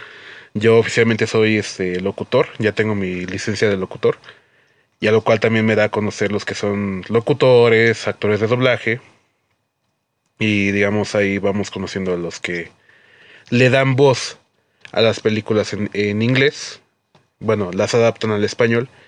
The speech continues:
y ya me enteré que, que el buen, creo que se llama Mauricio, si no me equivoco, pero, eh, yo tengo entendido que era Mau Pérez, que le mandamos un cordial saludo.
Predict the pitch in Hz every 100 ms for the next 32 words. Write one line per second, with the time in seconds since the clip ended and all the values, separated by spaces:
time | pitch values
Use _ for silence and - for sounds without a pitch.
0 | _ - - - - - - _ - 170
1 | 185 185 - - - 120 110 131 135 127
2 | 123 120 127 117 - 110 101 110 123 113
3 | - 170 - 175 175 170 110 98 104 -
4 | 135 127 113 110 113 - 90 92 147 185
5 | _ _ _ _ _ _ _ _ _ _
6 | _ _ _ 123 117 110 107 104 101 101
7 | 101 101 101 120 120 113 104 127 120 120
8 | - 131 120 113 113 113 113 117 - -
9 | 107 110 110 104 101 98 95 87 _ -
10 | 151 160 - 156 120 92 - - 110 104
11 | 110 117 120 - 113 113 - 113 135